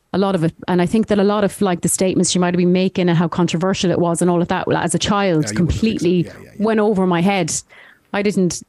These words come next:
Speaker 1: I wouldn't have realised any of that. I just thought it was amazing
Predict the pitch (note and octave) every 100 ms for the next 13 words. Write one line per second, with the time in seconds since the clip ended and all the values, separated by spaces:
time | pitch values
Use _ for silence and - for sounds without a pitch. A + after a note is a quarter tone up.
0 | - - F3+ F#3 F#3+ E3+ F#3 D#3 F#3 G#3+
1 | F#3 D#3+ D#3 F3+ F#3 E3+ - F#3 D#3+ E3
2 | F3 - - G#3 D3 D#3+ F3 F#3 F3+ D#3
3 | C#3+